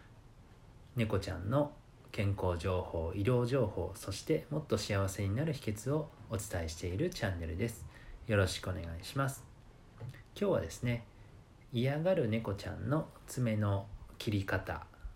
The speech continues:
のコツを獣医師が教えるということでやっていきたいかなというふうに思います。はい。えーと、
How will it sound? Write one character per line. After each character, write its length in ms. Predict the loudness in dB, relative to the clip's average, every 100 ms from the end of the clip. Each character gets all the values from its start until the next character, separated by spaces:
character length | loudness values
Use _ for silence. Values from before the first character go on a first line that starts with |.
| -2
の 120 | -2
コ 160 | 0 -2
ツ 260 | -4 -6 -6 -12 -20 -20 -20 -20 -20 -4 2
を 140 | 4
獣 240 | 4 4
医 80 | 4
師 160 | 2 -2
が 60 |
教 260 | -2 -2 -2
え 60 | -2
る 60 | -4
と 80 |
い 20 | -2
う 0 |
こ 80 |
と 80 | 0
で 120 | 4
や 100 | 4
っ 20 | 2
て 160 | -2
い 60 | -6
き 80 | -4
た 120 | -4
い 100 | -2
か 120 | -2
な 160 | -2 -2
と 140 | -4
い 20 |
う 40 | 0
ふ 80 |
う 20 | 2
に 100 | 2
思 240 | 0 -6
い 40 | -8 -10
ま 80 |
す。 160 | -10 -12 -12
は 120 | -6
い。 80 | -6 -6 -16 -20 -20 -20 -20 -20 -18 -18 -18 -20 -14 -4
え 160 | -2
ー 40 |
と、 120 | -2